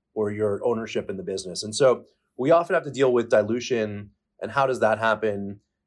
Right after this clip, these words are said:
And are we asking L Ps to put new money into the deal or not?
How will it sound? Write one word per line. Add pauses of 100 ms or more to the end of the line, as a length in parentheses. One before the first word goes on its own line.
(160)
And
are
we
asking
L
Ps
to
put
new
money
into
the
deal (260)
or
not?